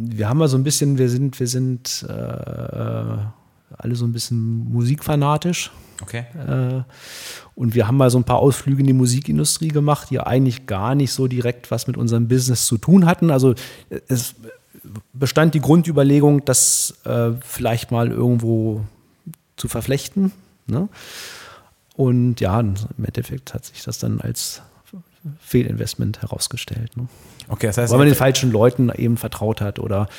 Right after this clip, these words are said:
Speaker 2: Okay.
Speaker 1: vielleicht sich, sich, sich halt einfach hat, äh, ja, blenden lassen von gewissen Dingen, von denen man eigentlich gar nicht so viel versteht.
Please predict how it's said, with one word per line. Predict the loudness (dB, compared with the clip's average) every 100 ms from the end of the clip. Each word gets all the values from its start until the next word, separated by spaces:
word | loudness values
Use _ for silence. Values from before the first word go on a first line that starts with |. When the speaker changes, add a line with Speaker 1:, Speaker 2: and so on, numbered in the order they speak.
| -12
Speaker 2:
Okay. | -8 -6 -6 -10
Speaker 1:
vielleicht | -14 -6 -2 -2 -4
sich, | -6 -6
sich, | -8 -8
sich | -10 -8 -6
halt | -6 -4
einfach | -4 -4 -4
hat, | -6 -8 -14 -14 -14 -14 -14 -14 -10
äh, | -6
ja, | -4
blenden | -2 2 2 2
lassen | 2 2 -2
von | -2 0
gewissen | 0 0 -2
Dingen, | 2 2 2 -2 -14 -20 -20 -20 -6
von | 0
denen | 4 4
man | 2
eigentlich | 2 0
gar | 2 2
nicht | 2
so | 0
viel | -2 -4
versteht. | -6 -4 -2 -2 -2